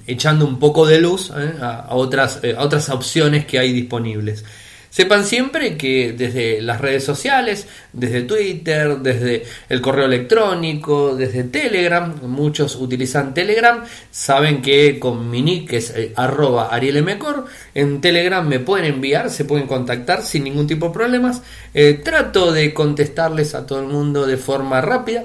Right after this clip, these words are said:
a veces no tan rápida, porque bueno, son muchas cosas las que a veces estoy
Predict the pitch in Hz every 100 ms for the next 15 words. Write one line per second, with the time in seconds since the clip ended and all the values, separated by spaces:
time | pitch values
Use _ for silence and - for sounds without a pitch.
0 | - 113 120 123 127 - 131 131 135 139
1 | 156 170 190 214 147 127 131 131 123 -
2 | - - - 135 131 139 143 147 147 143
3 | 120 127 120 127 131 131 131 123 117 -
4 | 143 131